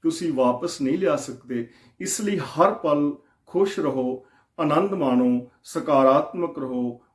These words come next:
ਉੱਦਮ ਕਰੋ, ਆਪਣੇ ਜੀਵਨ ਦੇ ਗੋਲ ਵੱਲ ਵਧੋ ਔਰ ਆਪਣੀਆਂ ਨੈਤਿਕ ਜ਼ਿੰਮੇਵਾਰੀਆਂ ਨੂੰ ਪੂਰੀਆਂ ਕਰਦੇ ਹੋਏ ਆਪਣੇ ਜੀਵਨ ਵੱਲ, ਸਫਲਤਾ ਵੱਲ ਲਗਾਤਾਰ ਵੱਧਦੇ ਚਲੇ ਜਾਓ।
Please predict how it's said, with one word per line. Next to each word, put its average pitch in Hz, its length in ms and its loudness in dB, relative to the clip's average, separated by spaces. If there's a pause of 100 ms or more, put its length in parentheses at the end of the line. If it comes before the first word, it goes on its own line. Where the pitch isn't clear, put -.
ਉੱਦਮ 190 400 -4
ਕਰੋ, 123 480 -2 (240)
ਆਪਣੇ 160 320 0
ਜੀਵਨ 156 500 -2
ਦੇ 151 100 0
ਗੋਲ 135 420 0
ਵੱਲ 160 200 -4
ਵਧੋ 127 520 -2 (220)
ਔਰ 156 100 0
ਆਪਣੀਆਂ 147 480 0
ਨੈਤਿਕ 131 680 2
ਜ਼ਿੰਮੇਵਾਰੀਆਂ 135 760 -2
ਨੂੰ 127 240 -2 (100)
ਪੂਰੀਆਂ 196 380 -2
ਕਰਦੇ 131 340 0
ਹੋਏ 120 420 0 (280)
ਆਪਣੇ 156 300 -2
ਜੀਵਨ 135 400 0
ਵੱਲ, 117 320 0 (240)
ਸਫਲਤਾ 185 560 0
ਵੱਲ 117 320 -2 (280)
ਲਗਾਤਾਰ 127 720 2 (100)
ਵੱਧਦੇ 120 460 -2 (120)
ਚਲੇ 123 240 -2
ਜਾਓ। 92 220 -14